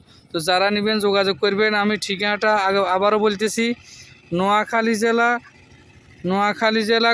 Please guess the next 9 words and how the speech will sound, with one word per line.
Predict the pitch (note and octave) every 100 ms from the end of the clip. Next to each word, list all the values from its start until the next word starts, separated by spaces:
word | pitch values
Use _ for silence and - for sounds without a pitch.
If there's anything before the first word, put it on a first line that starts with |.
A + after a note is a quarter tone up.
| G3
কবিরহাট | G#3+ G3+ A3 A3
উপজেলা | G#3+ A3 G3+ A3+ A#3 A#3+
গোসবাগ | G#3+ G3+ G3 G3 A3
ইউনিয়ন | G#3 A3 A3+ A3+
আলগি | G3+ G#3 G3 G3+
মৌজা | G3+ G3 G#3 G#3
বা | A3 G#3+
আলগি | G3+ G3+
গ্রাম। | F#3 G3 G#3+